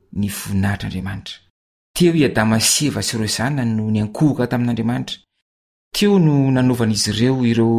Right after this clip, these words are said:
voady mpankatoavany ny lalàna izay nodikainy ka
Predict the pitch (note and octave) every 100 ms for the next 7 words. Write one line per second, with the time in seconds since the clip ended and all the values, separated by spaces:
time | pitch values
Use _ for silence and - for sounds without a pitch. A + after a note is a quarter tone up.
0 | - A2 A2 A#2 A2+ - B2 A#2 A#2 -
1 | C#3+ A#2+ G#2 G2 G2+ G#2 G#2+ G#2+ A2 B2
2 | C3+ G#2+ G2+ G2 G2 - B2+ B2+ A#2+